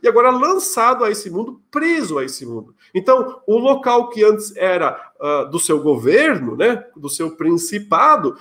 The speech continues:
agora virou sua prisão. Ele está aprisionado a este mundo, o que quer dizer que ele não pode retornar aos céus, né?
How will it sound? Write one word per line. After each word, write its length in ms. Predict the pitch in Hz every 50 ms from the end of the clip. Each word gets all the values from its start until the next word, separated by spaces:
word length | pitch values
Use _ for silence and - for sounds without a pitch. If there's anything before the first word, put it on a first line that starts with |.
| - -
agora 380 | - - 170 190 196 220 233
virou 240 | 220 233 214 240 277
sua 180 | 262 - 320 320
prisão. 480 | - 349 302 247 214 254 277 254 254 - _ _ _ _ _ _ _ _ _ _ _ _ _ _ _ _
Ele 160 | - 139 147
está 180 | - - 190
aprisionado 840 | 202 202 - - 254 269 262 220 247 240 220 202 214 247 269 247 180
a 60 | 139
este 180 | 131 - - 131
mundo, 220 | 120 - - 196
o 20 | 226
que 80 | -
quer 140 | - 294 294
dizer 360 | 254 269 208 180 190 208 202
que 80 | 202 190
ele 120 | 175 175
não 200 | 165 156 165 180 170
pode 260 | - - 143 135 -
retornar 480 | 156 226 - - 311 294 202 220 254 220
aos 160 | 151 - -
céus, 380 | - 131 - - - - - _
né? 160 | - - 220